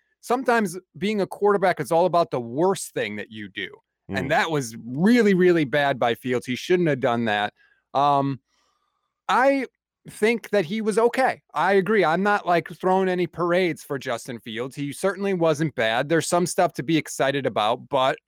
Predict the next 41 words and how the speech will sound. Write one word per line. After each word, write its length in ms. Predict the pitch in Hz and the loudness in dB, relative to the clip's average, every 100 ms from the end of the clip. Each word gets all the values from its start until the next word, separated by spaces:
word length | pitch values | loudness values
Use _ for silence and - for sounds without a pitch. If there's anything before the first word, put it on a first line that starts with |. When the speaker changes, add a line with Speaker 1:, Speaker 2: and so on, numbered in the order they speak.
| - | 0
Speaker 1:
ultimately 640 | 202 233 160 143 147 147 | 2 2 0 -4 -4 -4
it's 140 | 151 - | -4 -2
gonna 180 | 175 - | -4 -4
come 220 | 151 139 | -6 -4
down 260 | 147 156 | -2 -4
to 240 | - 147 139 | -6 -8 -6
how 260 | 139 156 | 0 0
good 240 | 156 170 143 | 2 0 0
he 220 | 156 143 | -2 -2
is 180 | 156 147 | 0 2
as 200 | 147 143 | 0 0
a 120 | 143 | -2
passer, 720 | - 156 190 226 - 95 107 117 _ _ _ 135 | -4 -4 -2 -2 -4 -2 -2 -2 _ _ _ -6
and 420 | 131 139 143 131 _ _ _ - | -2 -2 -4 -8 _ _ _ -6
everybody's 400 | 151 226 254 202 | -2 2 2 2
not 140 | 214 202 | 0 0
gonna 140 | 214 | -2
be 220 | 185 214 | 0 2
as 120 | 196 160 | 2 2
open 340 | 170 - 98 - | -2 -2 -10 -8
<laughs> 60 | 120 | -10
as 180 | - | -8
Jesse 380 | - - 135 139 | -8 -8 -8 -6
James 400 | - 160 180 120 | 0 0 0 -2
was. 160 | 120 92 - - - | -4 -4 -8 -10 0
When 120 | 214 | 2
you 100 | 320 | 2
can 120 | 320 | 4
go 160 | 269 262 | 4 4
into 160 | 247 | 2
the 120 | 226 | 2
end 140 | 220 208 | 2 4
zone 180 | 185 151 | 2 2
backwards, 580 | 160 175 - 202 185 | 2 2 2 2 2
like 200 | 165 151 | 0 0
you 80 | 151 | -2
mentioned, 500 | 139 147 147 180 180 | -4 -4 -4 -4 -2
that's 160 | 170 180 | -2 -2
not 220 | 196 208 | -2 0
a 60 | 185 | 0
typical 680 | - 180 160 170 160 147 | -2 -4 -2 0 0 0